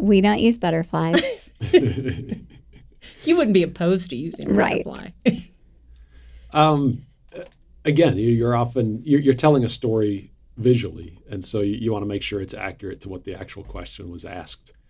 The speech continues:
Speaker 2: and, and to the data points themselves. And so that, that's usually the, the main thing we check when we, when we look over those is, you know, to, to make it fit, to, to, to make it look good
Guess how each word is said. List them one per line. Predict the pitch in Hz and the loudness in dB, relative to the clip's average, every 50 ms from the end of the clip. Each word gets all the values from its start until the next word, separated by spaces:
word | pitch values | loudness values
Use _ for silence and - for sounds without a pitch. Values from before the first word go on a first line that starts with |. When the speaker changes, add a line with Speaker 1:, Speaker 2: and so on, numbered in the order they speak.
| _ - _ _ _ _ _ _ - | _ -20 _ _ _ _ _ _ -14
Speaker 2:
and, | 101 95 92 92 90 - | -12 -12 -10 -10 -10 -6
and | 123 123 117 | -4 -2 0
to | 135 123 | 0 0
the | 113 101 | -2 -2
data | 101 101 98 98 98 | -4 -4 -6 -6 -8
points | - - 104 98 85 - | -8 -10 -10 -10 -10 -12
themselves. | - 101 92 - - 107 98 - - - _ - - _ - | -12 -12 -12 -10 -12 -12 -12 -16 -20 -20 _ -20 -20 _ -18
And | 98 90 - | -16 -16 -10
so | - 104 98 | -8 -8 -8
that, | 90 92 110 - - - | -6 -6 -8 -10 -8 -8
that's | 113 113 113 - | -6 -6 -6 -6
usually | 113 101 92 101 98 95 90 87 - - - _ _ _ _ _ _ _ _ _ 107 - - - | -6 -6 -4 -6 -6 -6 -6 -8 -10 -12 -18 _ _ _ _ _ _ _ _ _ -20 -20 -20 -20
the, | - 101 - - - | -16 -16 -16 -14 -12
the | - | -12
main | 95 98 98 90 | -10 -8 -8 -8
thing | 90 101 92 87 | -8 -8 -8 -6
we | 95 107 | -6 -6
check | 110 - - 92 87 - - | -6 -8 -10 -12 -14 -16 -16
when | - 92 90 | -16 -14 -12
we, | 90 90 - - | -12 -12 -12 -12
when | 107 95 90 | -12 -10 -10
we | 87 | -10
look | - 92 90 - | -12 -12 -14 -14
over | - 95 92 98 92 | -16 -12 -10 -10 -12
those | - 95 92 87 85 85 - - | -12 -14 -16 -18 -18 -18 -18 -18
is, | 95 90 85 80 - - - - - - - _ _ - - - - - - | -16 -16 -16 -16 -18 -20 -20 -20 -20 -20 -20 _ _ -20 -20 -20 -20 -20 -16
you | 104 95 90 | -14 -14 -12
know, | 82 80 80 73 - - - - - | -12 -14 -18 -20 -20 -20 -20 -20 -10
to, | - 101 87 80 - _ _ - _ _ | -10 -8 -8 -10 -14 _ _ -20 _ _
to | - 113 | -2 2
make | 135 143 139 123 | 4 4 4 2
it | - - | -4 -8
fit, | - - 156 147 143 143 147 - - | 2 6 8 8 8 6 2 -4 -4
to, | - 117 107 104 - - _ | -2 0 0 0 -2 -6 _
to, | - 107 98 101 101 - | -4 -2 -2 -2 -4 -8
to | - - 113 | -8 -6 -2
make | 117 120 120 | 0 0 0
it | - - | 0 0
look | 117 123 127 120 107 | 0 0 0 0 0
good | 107 120 117 110 110 104 92 95 - - | 2 4 4 4 4 2 0 -6 -14 -18